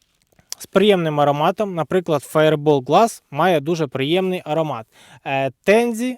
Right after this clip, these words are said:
Glass Clean, хоч я і вважаю, що це дуже крутий засіб, але він, е, пахне спиртом,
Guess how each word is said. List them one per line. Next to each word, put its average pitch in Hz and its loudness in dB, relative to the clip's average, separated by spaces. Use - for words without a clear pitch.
Glass 185 -2
Clean, 208 -4
хоч - -4
я 160 -4
і 160 -2
вважаю, 151 -2
що 143 -10
це 143 -10
дуже 139 -6
крутий 135 -8
засіб, 180 -2
але 151 0
він, 156 -4
е, 143 -8
пахне 147 4
спиртом, 165 -2